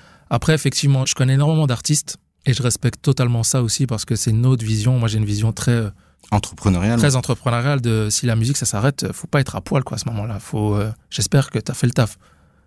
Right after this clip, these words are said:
Speaker 1: Donc, j'ai énormément de mal à réinvestir cent pour cent du chiffre d'affaires musical dans la musique.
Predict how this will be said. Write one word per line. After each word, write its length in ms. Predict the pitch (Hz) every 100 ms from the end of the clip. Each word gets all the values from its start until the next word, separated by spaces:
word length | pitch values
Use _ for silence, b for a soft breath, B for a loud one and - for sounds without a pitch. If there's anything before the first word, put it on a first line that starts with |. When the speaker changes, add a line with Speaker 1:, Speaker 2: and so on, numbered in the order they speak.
| b _
Speaker 1:
Donc, 160 | 127 120
j'ai 160 | 113 -
énormément 480 | 147 147 131 127 123
de 60 |
mal 280 | 123 139 156
à 220 | - 120 120 - _ _ -
réinvestir 460 | 123 120 117 -
cent 220 | - 135
pour 200 | 131 139
cent 220 | - 127 - _ _ _ _ _ _ _
du 100 | 127
chiffre 180 | - 131
d'affaires 260 | 123 - 120
musical 300 | 113 113 120
dans 100 | 113
la 60 |
musique. 360 | 104 120 143